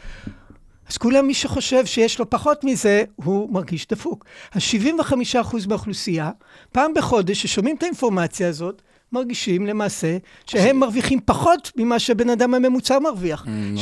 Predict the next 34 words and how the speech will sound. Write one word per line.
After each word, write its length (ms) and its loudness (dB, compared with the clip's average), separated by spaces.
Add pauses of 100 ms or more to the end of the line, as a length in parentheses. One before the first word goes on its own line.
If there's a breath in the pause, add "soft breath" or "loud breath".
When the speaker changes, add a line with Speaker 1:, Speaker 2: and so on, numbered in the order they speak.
Speaker 1:
שזה 140 2
נראה 240 4
כמוהם, 480 2
כיוון 240 -4
שהם 200 0
חושבים 360 -4
על 120 2
השכיח, 680 -2 (360 loud breath)
הם 140 -2
לא 60 0
חושבים 360 -4
על 100 -4
הממוצע. 380 -4
Speaker 2:
נכון, 120 0
שבעים 300 2
וחמש 260 4
מרוויחים 300 4
פחות 180 4
משתים 260 0
עשרה 200 -2
אלף 100 -2
שקל, 260 -8
אתה 140 -10
אומר. 140 -8 (340)
Speaker 1:
שבעים 340 -4
וחמישה 420 -2
אחוז 240 -4
מרוויחים 440 -4
יותר 240 -8
משתים 280 -10
עשרה 180 -12
אלף 100 -16
שקל. 260 -16 (220 loud breath)
Speaker 2:
פחות. 460 2